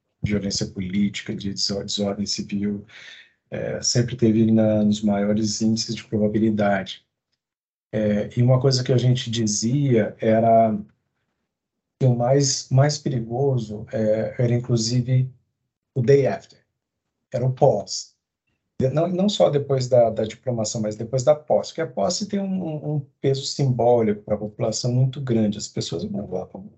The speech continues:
o brasileiro comum acha que o presidente vira presidente depois da posse. Não. É, ele já, ele já é diplomado antes, né? Processo que acontece aqui no Brasil pelo,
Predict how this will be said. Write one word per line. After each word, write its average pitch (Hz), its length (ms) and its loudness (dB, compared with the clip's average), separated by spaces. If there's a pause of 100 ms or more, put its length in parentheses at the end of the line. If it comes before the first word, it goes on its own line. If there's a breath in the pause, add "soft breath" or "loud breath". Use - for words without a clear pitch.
o 180 240 -12
brasileiro 180 420 4
comum 151 320 -4
acha 147 220 -4
que - 60 -16
o - 40 -20
presidente 131 380 0
vira 127 140 0
presidente 113 580 -4 (680 loud breath)
depois 123 380 -4
da 135 140 4
posse. - 420 -16
Não. - 100 -20 (120)
É, 104 340 -10
ele 110 180 -4
já, 110 460 -2
ele 113 180 -4
já 113 200 2
é 139 100 6
diplomado 110 800 -2
antes, 127 320 -6
né? 107 240 -2 (340 loud breath)
Processo - 380 -2
que - 80 -2
acontece 104 480 -2
aqui - 80 -10
no 110 100 0
Brasil 104 400 0
pelo, 104 460 -4